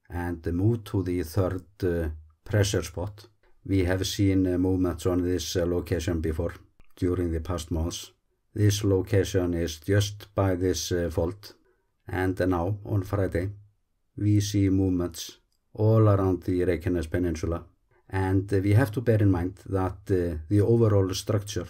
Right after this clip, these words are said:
of the peninsula has this, uh, six, uh, volcanic systems. And, uh, then we have this, uh, seismic zone,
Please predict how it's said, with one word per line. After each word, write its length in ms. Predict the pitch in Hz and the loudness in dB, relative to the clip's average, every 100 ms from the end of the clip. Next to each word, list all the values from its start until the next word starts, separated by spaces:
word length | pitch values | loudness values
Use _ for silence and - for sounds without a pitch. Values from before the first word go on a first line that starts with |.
| - | -6
of 120 | 95 | -2
the 80 | 98 | 0
peninsula 640 | 107 104 101 104 82 101 - - _ _ | 4 6 6 2 -2 -6 -10 -20 _ _
has 340 | - 107 101 104 | 0 0 0 0
this, 340 | 101 90 - | 0 0 -2
uh, 100 | 92 | -2
six, 440 | 87 - - - | 0 -4 -4 -2
uh, 100 | 110 | 2
volcanic 520 | 104 104 101 95 85 - | 4 4 2 -2 -2 -6
systems. 640 | - 85 80 - - - _ _ _ - | -6 -4 -4 -6 -10 -18 _ _ _ -6
And, 360 | 113 131 127 | -2 0 0
uh, 100 | 113 | 2
then 200 | 107 113 113 | 4 4 4
we 80 | |
have 200 | 92 92 | 4 0
this, 260 | 90 85 - | -2 -6 -6
uh, 140 | 90 | -6
seismic 440 | 80 92 87 98 80 | -4 -6 -4 -6 -6
zone, 340 | 90 90 123 | -4 -4 -6